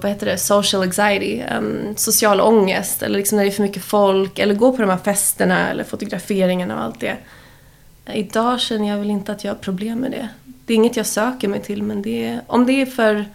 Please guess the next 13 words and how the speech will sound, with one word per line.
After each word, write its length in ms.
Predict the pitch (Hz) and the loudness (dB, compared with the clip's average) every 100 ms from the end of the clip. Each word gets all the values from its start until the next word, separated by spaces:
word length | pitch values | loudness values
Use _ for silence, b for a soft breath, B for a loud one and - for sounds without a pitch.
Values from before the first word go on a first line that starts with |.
| b b b b b b - | b b b b b b -2
om 160 | 226 | 2
det 60 | 226 | 4
handlar 300 | 240 226 233 | 4 6 4
om 80 | 226 | 4
saker 300 | 202 190 185 | 0 0 -2
som 180 | 202 | 2
jag 100 | 190 | 2
är 40 | 185 | 0
passionerad 600 | 190 190 208 226 226 185 | -2 -2 2 4 4 2
över, 240 | 175 190 | 0 0
då 220 | 190 226 | 0 0
är 80 | 202 | 2
det, 320 | 190 185 190 | 0 0 -4